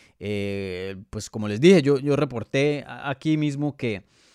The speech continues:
Brandon Moreno ya le comunicó a su equipo que hasta ahí llegó con Entram Gym. Ahora, no se sabe, no hay nada oficial con quién se va a quedar, pero todo apunta a que va a entrenar con James Krause en Glory M M A y Fitness.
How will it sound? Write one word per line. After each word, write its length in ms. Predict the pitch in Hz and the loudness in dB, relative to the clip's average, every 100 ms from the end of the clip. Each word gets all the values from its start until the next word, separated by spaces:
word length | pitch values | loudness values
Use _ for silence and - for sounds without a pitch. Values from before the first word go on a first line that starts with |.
| _ | _
Brandon 300 | 117 135 151 | -2 0 0
Moreno 320 | 143 143 151 151 | 0 2 2 4
ya 240 | 147 190 | 6 6
le 80 | 214 | 6
comunicó 500 | - 170 160 - 165 | 0 0 0 0 -2
a 40 | |
su 120 | 170 | -2
equipo 540 | 175 190 185 185 185 - | -4 -4 -4 -4 -6 -6
que 440 | 139 139 139 139 - | -6 -2 -2 -4 -6
hasta 240 | 135 143 | -4 2
ahí 120 | 156 | 4
llegó 280 | 185 185 175 | 6 6 4
con 140 | 175 | 2
Entram 320 | 165 156 156 127 | -2 0 0 -2
Gym. 160 | 92 _ _ _ _ _ - | -8 _ _ _ _ _ 0
Ahora, 220 | 135 92 | 0 0
no 200 | 120 143 | -2 0
se 160 | 196 | 0
sabe, 420 | 170 190 180 185 - | 2 6 6 6 0
no 140 | 131 | 0
hay 60 | 139 | 0
nada 160 | 143 | 2
oficial 560 | 143 - - 165 165 - | 0 -2 0 4 4 2
con 140 | 120 | -6
quién 260 | - 131 123 | -2 -2 -2
se 100 | 127 | -2
va 80 | 117 | -2
a 80 | - | 0
quedar, 320 | 139 175 - | 2 2 0
pero 160 | 117 | -6
todo 240 | 104 123 120 | -4 -2 -2
apunta 520 | 113 185 185 196 202 _ _ _ - | -2 -4 -4 -4 -6 _ _ _ 0
a 260 | 165 170 - | 4 4 2
que 100 | 139 | -2
va 60 | |
a 20 | 131 | -2
entrenar 360 | 135 131 123 | -2 -4 -2
con 200 | 135 123 | -4 -2
James 240 | 127 123 - | -2 -2 -2
Krause 420 | 131 127 120 - | 0 0 0 -4
en 160 | 117 117 | -6 0
Glory 380 | 127 127 127 - | 4 4 2 -2
M 260 | 110 110 | -4 -4
M 20 | 113 | -4
A 140 | 113 | -6
y 60 | 110 | -6
Fitness. 540 | - 202 107 82 - | -4 -4 -6 -14 -18